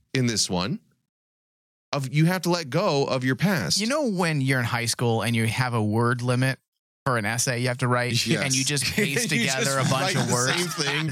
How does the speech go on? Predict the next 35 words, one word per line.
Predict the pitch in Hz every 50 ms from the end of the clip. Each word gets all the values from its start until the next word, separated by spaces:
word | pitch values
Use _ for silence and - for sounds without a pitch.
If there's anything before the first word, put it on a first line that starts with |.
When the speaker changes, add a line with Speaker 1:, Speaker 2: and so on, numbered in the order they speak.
| 123
Speaker 2:
That's | 143 160 170 196 - -
what | 214 214 202
the | 202
narration | 180 175 170 165 165 156 - 156
feels | 127 - 175 202 226 220 -
like. | 131 120 139
It's | 139 -
just | 190 220 226 208
a | 170 139
bunch | - 165 185 180 170 143
of | 135
Speaker 3:
Therefore | 123 120 127
Speaker 2:
words | 175 226 262 226 175 -
that | - 160 147 -
doesn't | 170 147 175 202 220 226 208
really | 180 170 175 160
connect | - - - 156 151 185 220 - -
to | 165 -
any | - 165 175 185 180 165 143 - - - -
Speaker 1:
Every | 120 143 151 135
now | 131 131 131 127
and | 120 117
then | 120 127 131 131 127
I | 123 123
have | 127 135 135 131 120 -
coffee | - 175 170 151 - 95 85
with | 80 80 80 -
my | 80 73 73 76
pie. | - - 76 73 73 69 57 50 - - - - _ - -
I | 85 85 85 85 82 78
traditionally | - - - 90 82 104 104 - - 101 95 92
put | 80 - 95 82
sugar | - - 165 135 104 87 85
in | 82
it, | 98 123 127